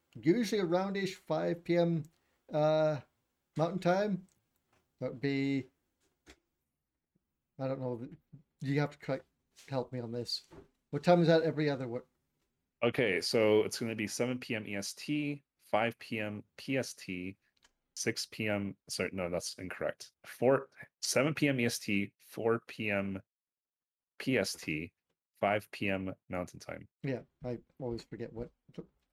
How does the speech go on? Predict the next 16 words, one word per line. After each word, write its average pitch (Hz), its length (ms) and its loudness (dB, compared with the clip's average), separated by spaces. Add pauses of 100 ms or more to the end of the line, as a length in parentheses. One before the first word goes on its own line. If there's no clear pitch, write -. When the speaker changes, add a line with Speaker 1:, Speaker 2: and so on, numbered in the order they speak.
(460)
Speaker 1:
I 156 120 4
hate - 480 -8
time 123 200 -4
zones. - 360 -10 (600)
<laughs> 160 100 6 (640)
But, 135 340 0
uh, 131 360 0 (1120)
there's 143 220 0
that. 147 440 4 (840)
You - 120 -8
can - 40 -12
find 135 200 0
us 127 120 -6
here 147 180 0
on 123 120 -2
Wednesday 131 560 -2